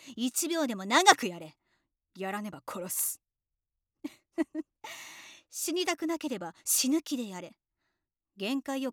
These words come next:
超えるとはそういうことだ。ん？いつやめていいのかだと？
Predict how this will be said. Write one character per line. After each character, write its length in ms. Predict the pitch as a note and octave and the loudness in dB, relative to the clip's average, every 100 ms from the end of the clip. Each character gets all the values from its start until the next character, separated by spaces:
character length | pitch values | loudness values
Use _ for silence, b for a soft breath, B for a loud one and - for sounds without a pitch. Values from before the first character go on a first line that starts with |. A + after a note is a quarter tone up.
| - | -6
超 120 | F#3+ | -6
え 60 | |
る 100 | A#3+ | -6
と 120 | B3 D#3+ | -8 -10
は 140 | D#3 | -10
そ 300 | - - F3 | -8 -8 -8
う 60 | A#3+ | -6
い 140 | B3+ | -6
う 40 | B3 | -8
こ 80 | |
と 100 | A#3 | -12
だ。 160 | F#3+ - _ _ _ _ _ _ _ _ _ _ _ _ - | -14 -16 _ _ _ _ _ _ _ _ _ _ _ _ -14
ん？ 160 | F3+ C#4+ _ _ _ _ _ _ _ _ _ _ _ | -12 -14 _ _ _ _ _ _ _ _ _ _ _
い 120 | A#3+ | -2
つ 160 | C#4+ D4+ | -2 -2
や 160 | G3 E3 | -4 -6
め 120 | G3 | -8
て 100 | G#3 | -8
い 220 | F3 C4 | -6 0
い 40 | |
の 120 | D4 F#3 | 0 -2
か 100 | D#3+ | -12
だ 120 | |
と？ 100 | D3 | -18